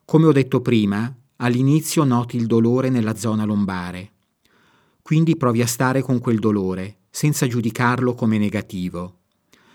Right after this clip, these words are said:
Potrebbe suonare più o meno così. "Ah, c'è dolore nella zona lombare.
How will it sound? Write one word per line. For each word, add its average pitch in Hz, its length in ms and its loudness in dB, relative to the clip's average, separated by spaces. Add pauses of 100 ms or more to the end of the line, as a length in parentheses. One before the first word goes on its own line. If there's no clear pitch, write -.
(160)
Potrebbe 143 360 4
suonare 143 440 0
più 139 140 0
o 131 40 4
meno 135 240 4
così. 110 540 -2 (760)
"Ah, 127 300 -4 (520)
c'è - 180 0
dolore 135 380 4
nella 123 240 2
zona 123 260 0
lombare. 98 760 0